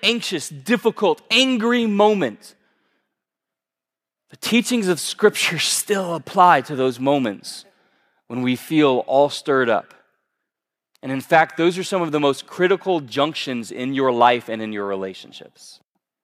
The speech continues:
And band, I'm gonna begin to wrap this up if you guys wanna start heading out. Joseph,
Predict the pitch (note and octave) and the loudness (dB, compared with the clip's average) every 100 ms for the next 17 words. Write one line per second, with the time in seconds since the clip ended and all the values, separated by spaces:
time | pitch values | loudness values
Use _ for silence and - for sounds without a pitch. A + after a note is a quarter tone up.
0 | _ _ _ _ _ _ _ _ _ _ | _ _ _ _ _ _ _ _ _ _
1 | _ _ _ _ _ _ _ _ _ _ | _ _ _ _ _ _ _ _ _ _
2 | _ _ _ _ _ _ _ _ _ _ | _ _ _ _ _ _ _ _ _ _
3 | _ _ _ _ _ _ _ _ _ _ | _ _ _ _ _ _ _ _ _ _
4 | _ _ _ _ _ - A#2 A2+ _ C#3 | _ _ _ _ _ -18 -18 -18 _ -2
5 | C#3 C#3 C#3+ D#3+ D#3 C3+ A#2 B2+ D3 C3 | 2 4 2 4 4 4 0 -4 -4 0
6 | C3 C3 - B2+ C3 A#2+ - A#2+ B2 B2 | 4 4 2 -2 0 0 -2 0 0 0
7 | A#2 A2+ - A#2+ E2+ A#2+ A2+ G#2+ G#2 - | -4 -4 -2 -2 -2 -4 -4 -2 -2 -6
8 | _ _ _ _ _ _ _ _ _ _ | _ _ _ _ _ _ _ _ _ _
9 | _ _ _ _ _ _ _ _ _ _ | _ _ _ _ _ _ _ _ _ _
10 | _ _ _ _ _ _ _ _ _ - | _ _ _ _ _ _ _ _ _ 0
11 | E3 F#3+ G3+ A3+ A3 - - - | 4 4 6 4 4 -2 -20 -20